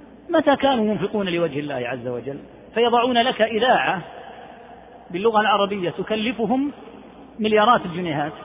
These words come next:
على مدار السنين، زادت على السبعين سنة، لوجه الله، ليثقفوك، ليعلموك، ليجعلوك تتبنى أنت بطريقة ما يريدونه. ولهذا الإعلام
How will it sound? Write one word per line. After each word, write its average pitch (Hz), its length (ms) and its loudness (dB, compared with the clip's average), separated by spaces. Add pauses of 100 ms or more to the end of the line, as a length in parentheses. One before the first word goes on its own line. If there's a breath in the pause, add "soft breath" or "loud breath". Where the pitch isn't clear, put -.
(120)
على 165 160 -2
مدار 165 280 -2
السنين، 170 500 -8
زادت 175 280 0
على 160 140 -4
السبعين 147 400 -8
سنة، 151 200 -8 (840)
لوجه 220 300 -4
الله، 160 280 -4 (180)
ليثقفوك، 175 600 -6 (680)
ليعلموك، 175 520 -2 (340 loud breath)
ليجعلوك 208 680 0
تتبنى 233 640 2
أنت 285 440 2 (200)
بطريقة 190 640 0 (2000)
ما 226 120 0
يريدونه. 180 560 -4 (1080)
ولهذا 208 420 -2
الإعلام 185 460 -4